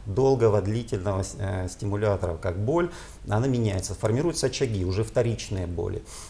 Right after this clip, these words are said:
Вот. И это могут в спинном мозге, в головном мозге возникнуть уже именно очаги боли вторичные. Истощается противоболевая система, которая у нас существует в организме.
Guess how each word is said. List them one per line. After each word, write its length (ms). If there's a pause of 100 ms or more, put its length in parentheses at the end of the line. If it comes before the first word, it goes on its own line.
(100)
Вот. 360 (300)
И 360
это 320
могут 300
в 40
спинном 440
мозге, 480
в 60
головном 480
мозге 400
возникнуть 480
уже 200
именно 280
очаги 340
боли 240
вторичные. 720
Истощается 720
противоболевая 880
система, 480
которая 440
у 100
нас 180
существует 580
в 60
организме. 680